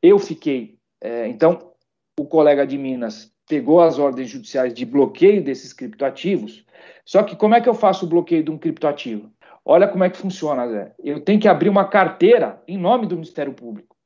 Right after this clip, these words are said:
Por quê? Não adianta o Simba. Es-, esses ativos não circulam dentro do sistema financeiro.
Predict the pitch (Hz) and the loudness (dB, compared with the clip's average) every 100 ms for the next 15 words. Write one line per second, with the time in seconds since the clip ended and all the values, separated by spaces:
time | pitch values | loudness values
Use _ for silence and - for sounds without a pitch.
0 | _ _ _ _ _ - 220 - 190 117 | _ _ _ _ _ -8 -6 0 0 0
1 | - _ - 160 160 165 226 233 208 220 | -4 _ -6 -2 0 2 2 0 -8 -4
2 | 170 117 92 _ _ _ _ _ - - | -4 -6 -12 _ _ _ _ _ -20 -18
3 | - 120 151 170 165 156 160 165 - 190 | -10 -6 -4 -4 -4 -6 -2 0 0 -6
4 | 220 214 220 180 - - 180 - 262 254 | -6 -6 -8 -12 -14 -8 -6 -4 -2 -2
5 | 170 170 160 - 123 - - - _ - | 0 0 -2 -4 -8 -10 -20 -20 _ -14
6 | 151 - 160 156 160 151 - 127 107 - | -6 0 0 0 -6 -8 -6 -6 -6 -12